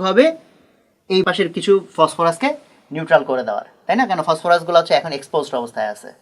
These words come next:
তাদেরকে নিষ্ক্রিয় করার কেউ নাই। But ইলেকট্রনগুলো ধাক্কা খেয়ে যখন এদিকে আসবে, তখন এখানে কিন্তু কিছু ফসফরাস নিষ্ক্রিয় হয়ে যাবে। ফলে ডিপ্লেশন লেয়ার আগের চেয়ে কি আরো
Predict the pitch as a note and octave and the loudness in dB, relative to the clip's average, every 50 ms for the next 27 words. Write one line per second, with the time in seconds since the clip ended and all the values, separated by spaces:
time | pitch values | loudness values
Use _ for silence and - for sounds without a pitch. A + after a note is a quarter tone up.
0 | - C#3 C#3 C3 C3+ C3+ C#3+ C#3 D3 D#3 - - E3 D3 C3+ C3+ B2 A#2+ A#2+ - | -2 -2 -2 -2 -2 -4 -4 -6 -4 -6 -8 -6 -8 -4 -4 -4 -4 -4 -8 -8
1 | A#2 A2+ G#2 G#2+ A2 A2+ C3 B2+ C#3+ D3 D#3 D#3 D#3 E3 D#3+ D3+ D#3 D#3 C3 B2 | -12 -12 -12 -14 -10 -10 -8 -8 -4 -4 -4 -4 -4 -6 -6 -2 -4 -4 -4 -6
2 | - C#3 - _ - D#3 D#3 - D#3+ D3 D3+ D3+ D#3+ D#3 D3 D3 D#3 D3+ E3 D#3+ | -10 -14 -12 _ -6 -6 -4 -4 -6 -6 -6 -6 -8 -8 -8 -8 -6 -2 -2 -2
3 | D#3+ D#3+ G3 B3 C#4+ C#4+ - - - - _ _ - C#3 - D3+ C3+ C3+ C3+ C#3+ | -2 -2 -4 -4 -4 -4 -8 -18 -20 -20 _ _ -10 -8 -6 -4 -2 -2 -2 -2
4 | C#3 C3+ C3 C3+ B2 B2 C#3 C3+ B2+ B2 C3 B2+ B2+ A#2+ - - D3+ F3 F3+ - | -4 -4 -4 -6 -8 -10 -10 -12 -12 -14 -10 -8 -8 -8 -8 -8 -10 -10 -8 -6
5 | C#3+ C3+ C3+ - - C3+ A#2+ A2+ A2 G#2 G#2+ G#2 - - _ _ _ _ _ _ | -6 -6 -6 -6 -8 -8 -8 -8 -12 -14 -14 -18 -18 -20 _ _ _ _ _ _
6 | _ _ - E3+ F3 F3+ G3+ A#3 A#3+ B3 B3 A#3+ - - _ _ _ C#3 D3 E3+ | _ _ 6 6 6 8 8 6 4 4 2 0 -8 -20 _ _ _ -6 -6 -6
7 | E3+ - G3 G3+ G3 - A#3 A3+ A3 G#3+ G3 F#3+ F#3 F#3+ G#3 G#3 E3+ D3+ D3+ E3+ | -4 2 2 2 4 4 2 2 2 2 4 6 8 8 8 8 6 4 2 -2
8 | E3 - - F3 F3 E3 D#3 | -8 -8 -10 -4 -2 0 0